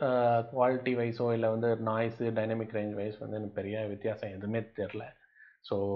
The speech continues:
அதனால வந்து நான் அப்படி ப்ரிஃபர் பண்றேன். So, I hope I answered you, Kiran. அபிஜித் சிவதாஸ்,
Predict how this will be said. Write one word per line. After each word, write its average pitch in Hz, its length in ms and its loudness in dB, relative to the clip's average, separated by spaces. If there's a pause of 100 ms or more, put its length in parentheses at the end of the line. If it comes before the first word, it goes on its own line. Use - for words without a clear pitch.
(320)
அதனால 107 460 -2
வந்து 101 340 -6 (260)
நான் 98 180 -8
அப்படி 98 220 -10
ப்ரிஃபர் 101 340 -6
பண்றேன். 104 300 -12
So, - 140 -8 (120)
I 101 160 -6
hope 120 200 -2 (100)
I 107 120 2 (160)
answered 110 300 -2
you, 101 120 -4
Kiran. - 220 -6 (760)
அபிஜித் 123 400 0
சிவதாஸ், 123 380 2